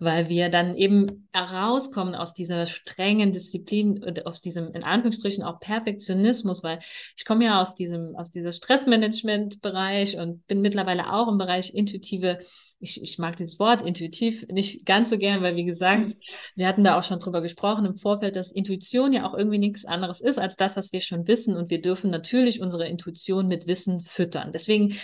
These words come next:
Speaker 1: finde ich das so gut, was du alles erklärst, weil das ist so wichtig für uns und für alle, die zuhören, zu wissen erstmal, wie funktioniert unser Körper, welche Hormone sind da aktiv, was können wir auch beeinflussen, indem wir bestimmte Lebensmittel zu uns nehmen, damit wir eben nicht in dieses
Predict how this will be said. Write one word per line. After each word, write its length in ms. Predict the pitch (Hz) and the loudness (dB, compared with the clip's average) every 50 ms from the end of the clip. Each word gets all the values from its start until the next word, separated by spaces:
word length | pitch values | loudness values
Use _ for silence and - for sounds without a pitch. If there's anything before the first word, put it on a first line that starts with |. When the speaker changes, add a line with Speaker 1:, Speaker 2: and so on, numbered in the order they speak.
| - - | -10 2
Speaker 1:
finde 140 | - 262 247 | 6 6 6
ich 60 | 220 | 8
das 140 | 220 190 196 | 6 4 4
so 100 | 214 196 | 2 2
gut, 260 | - 285 370 392 392 | 6 8 8 8 8
was 160 | - 185 - | 6 0 0
du 120 | - 202 165 | 0 0 0
alles 160 | 180 185 175 | 0 -2 -2
erklärst, 500 | 175 170 - - 240 240 240 226 226 - | -4 -6 -4 0 2 2 2 2 2 -2
weil 100 | 180 165 | -4 -4
das 160 | 170 175 180 | -4 -4 -4
ist 140 | 185 - - | -6 -6 -4
so 180 | - 262 254 240 | -2 -2 0 2
wichtig 380 | 269 269 269 - 208 196 - | 0 0 0 -2 -4 -4 -2
für 120 | - 175 - | -4 -2 2
uns 280 | 196 233 254 247 220 | 4 4 6 6 4
und 100 | 202 202 | 2 0
für 120 | 202 - - | -2 -2 -2
alle, 180 | 185 196 196 | 0 0 0
die 100 | 185 185 | -2 -4
zuhören, 480 | 190 - - 247 240 214 220 185 190 202 - - - - - _ | -8 -4 -2 -2 0 0 0 0 0 -2 -4 -8 -16 -16 -16 _
zu 260 | - - 208 190 196 | -6 -4 -4 0 2
wissen 480 | 247 339 370 - - - 156 147 147 - | 2 2 2 0 -4 -8 -8 -8 -6 -2
erstmal, 440 | - 143 151 - - - 160 156 160 | -2 -2 -2 -2 -4 -6 -6 -2 0
wie 120 | 208 247 | 0 0
funktioniert 540 | 240 - 247 226 226 - 220 202 202 196 202 | 2 2 0 0 2 2 4 4 4 4 4
unser 220 | 160 143 151 147 | 0 -4 -6 -8
Körper, 440 | 156 - - 160 - - - - 170 | -10 -10 -14 -14 -12 -8 -8 -6 -4
welche 280 | 170 185 185 - 202 190 | -2 -2 -2 -2 -2 0
Hormone 400 | 185 190 190 202 226 233 226 214 | 0 2 4 6 6 6 6 6
sind 200 | 196 196 190 196 | 4 2 0 -2
da 100 | 170 - | -2 -4
aktiv, 540 | 175 175 170 _ - - 202 190 196 196 - - - - - - - | -4 -6 -8 _ -8 -6 -4 -4 -4 -4 -8 -14 -16 -18 -18 -8 -2
was 240 | - 240 277 - - | 0 0 0 0 -2
können 280 | - 269 262 254 247 233 | -2 0 2 4 4 4
wir 200 | 233 208 - - | 4 2 2 0
auch 120 | 202 202 | -2 -4
beeinflussen, 880 | - 185 - 214 277 359 392 - - - 160 160 - - 196 226 240 240 - - - - - - | -6 -6 -2 -2 -2 -2 -2 -6 -6 -6 -6 -4 0 2 4 4 4 2 -4 -12 -14 -16 -6 0
indem 460 | - 202 214 208 202 214 220 220 202 | 2 4 4 6 4 4 4 4 4
wir 240 | 214 208 208 208 202 | 4 4 4 2 2
bestimmte 360 | 196 202 - - 220 202 202 | 0 -2 -4 -4 -4 -2 0
Lebensmittel 480 | 196 240 262 254 233 - 220 202 202 202 | 0 2 2 2 0 0 -2 -2 -2 -4
zu 140 | - - | -4 -2
uns 240 | 277 247 220 220 - | -2 -2 -2 -2 -2
nehmen, 320 | 208 196 196 208 214 208 202 | -2 -2 0 0 0 0 -2
damit 280 | 202 196 208 220 - | -2 -2 -4 -4 -2
wir 100 | 220 202 | -2 -2
eben 240 | - - 202 196 196 | 0 0 0 0 0
nicht 220 | 202 226 220 - | 0 0 -2 -4
in 160 | - - 196 185 | -4 -4 -2 -2
dieses 460 | 185 180 170 175 170 170 - - | -2 -4 -2 -4 -4 -4 -6 -12